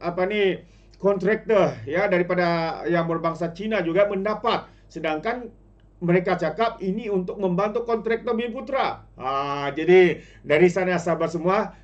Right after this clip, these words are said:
kita dapat melihat bahawa ini mungkin cara mereka untuk menyapu bersih. Walaupun mereka mengatakan mereka bersih, tidak rasuah dan sebagainya. Tetapi hari ini, sahabat semua,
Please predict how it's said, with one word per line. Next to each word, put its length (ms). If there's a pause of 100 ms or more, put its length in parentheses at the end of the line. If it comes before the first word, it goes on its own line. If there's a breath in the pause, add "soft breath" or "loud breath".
(120)
kita 240
dapat 320
melihat 640 (260 soft breath)
bahawa 520 (100)
ini 320
mungkin 480
cara 240
mereka 640 (260 loud breath)
untuk 640
menyapu 560
bersih. 560
Walaupun 400
mereka 320
mengatakan 640 (240 loud breath)
mereka 340
bersih, 600 (240 loud breath)
tidak 320
rasuah 560
dan 180
sebagainya. 640
Tetapi 320
hari 320
ini, 240
sahabat 300
semua, 340